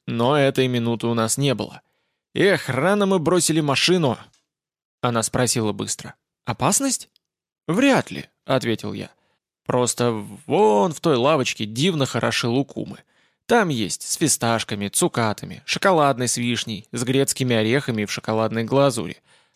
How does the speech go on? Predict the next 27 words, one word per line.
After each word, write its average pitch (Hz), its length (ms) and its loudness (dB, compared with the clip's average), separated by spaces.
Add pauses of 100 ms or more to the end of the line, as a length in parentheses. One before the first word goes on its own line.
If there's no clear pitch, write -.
А 120 160 2
как 165 280 2
там 160 220 2
готовят 156 540 2
пахлаву, 135 720 2
шербет, 151 760 2
грильяж, 143 840 2
нугу?» 156 600 0 (540)
Она 113 240 0
посмотрела 127 600 0
на 101 100 -4
меня 104 260 -2
дико. 104 340 -6 (420)
«Ты 127 140 2
чего?» 131 540 2 (340)
«А 151 160 2
что?» — 214 480 0 (160)
спросил 120 480 0
я. 95 220 -8 (180)
«Обожаю 120 480 2
сладкое. 123 580 0 (440)
Здесь 123 320 2
у 127 40 -2
каждого 127 400 2
свое 131 320 2
название, 131 600 2
представляешь? 127 760 0